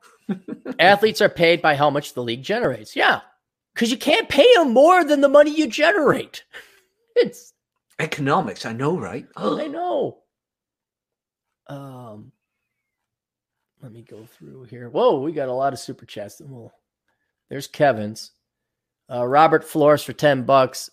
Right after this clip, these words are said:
Speaker 1: Alt U S A short story. Government had a cabinet position called the handicapper. Ballet dancers are required to wear twenty pound weights. Swimmers were required to swim against the current. No one was allowed to excel. Yeah, it's called Harrison Bergeron. There's a
Speaker 2: Hmm.
Speaker 1: short story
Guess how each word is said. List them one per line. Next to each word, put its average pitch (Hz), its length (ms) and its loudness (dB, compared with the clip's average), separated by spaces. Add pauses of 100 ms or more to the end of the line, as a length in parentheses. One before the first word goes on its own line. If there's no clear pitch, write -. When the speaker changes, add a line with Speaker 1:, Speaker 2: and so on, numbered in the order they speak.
(340)
Speaker 1:
Alt 190 320 6
U 190 120 2
S 175 160 0
A 175 120 0
short 170 320 -2
story. 143 340 -4
Government 151 380 -6
had 160 120 0
a 135 40 -8
cabinet 160 480 -4
position 139 420 -10
called 135 360 0
the 117 60 -4
handicapper. 117 760 -6
Ballet 120 300 -2
dancers 127 400 -4
are 123 40 -4
required 127 320 0
to 120 60 -2
wear 123 100 0
twenty 131 280 -4
pound 120 260 0
weights. 120 320 0 (400)
Swimmers 147 360 4
were 131 260 6
required 127 320 2
to 117 40 -6
swim 127 200 -2
against 113 240 -2
the 110 60 -12
current. 123 300 0
No 123 160 2
one 127 200 4
was 117 180 2
allowed 117 360 4
to 117 100 -6
excel. 107 380 0
Yeah, 175 200 6
it's - 100 0
called 160 340 4
Harrison 190 400 2
Bergeron. 127 560 0 (340)
There's 117 180 -18
a 113 220 -10 (100)
Speaker 2:
Hmm. 349 80 -10
Speaker 1:
short 156 280 -6
story 139 500 -2